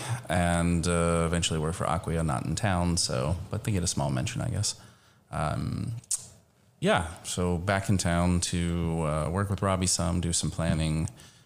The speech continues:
um, eat oysters, 'cause that's a thing I enjoy doing when I lived here and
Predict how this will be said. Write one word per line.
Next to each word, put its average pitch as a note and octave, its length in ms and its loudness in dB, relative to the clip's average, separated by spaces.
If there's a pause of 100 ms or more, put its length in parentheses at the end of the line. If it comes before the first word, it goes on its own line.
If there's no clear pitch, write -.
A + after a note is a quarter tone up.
(180)
um, D#2+ 720 -4 (400)
eat G2 160 -2
oysters, G2+ 640 0 (120)
'cause E2 160 -6
that's - 640 -2
a F2 60 0
thing F#2 240 0
I F2 120 4
enjoy E2+ 280 2
doing E2+ 380 2
when F2 100 2
I E2 100 2
lived A2+ 260 2
here A#2+ 280 2
and F2+ 320 0